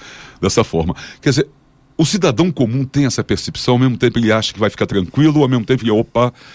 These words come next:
talvez não seja tão, se precisa de policiamento tão extensivo é porque a coisa não é tranquila." Como um cidadão comum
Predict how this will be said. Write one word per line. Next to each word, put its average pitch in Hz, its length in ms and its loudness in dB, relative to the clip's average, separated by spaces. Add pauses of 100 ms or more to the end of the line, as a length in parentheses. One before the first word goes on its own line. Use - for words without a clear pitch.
(500)
talvez 101 240 0
não 110 80 0
seja 104 260 0
tão, 104 240 -2
se - 160 -2
precisa 139 300 0
de 160 100 0
policiamento 123 460 0
tão 113 80 -2
extensivo 107 540 -4
é - 20 -2
porque - 180 -4
a 95 60 0
coisa 95 220 0
não 90 120 0
é 87 60 -2
tranquila." 85 500 -2 (720)
Como 151 300 4
um 143 80 0
cidadão 98 420 -4
comum 87 360 -4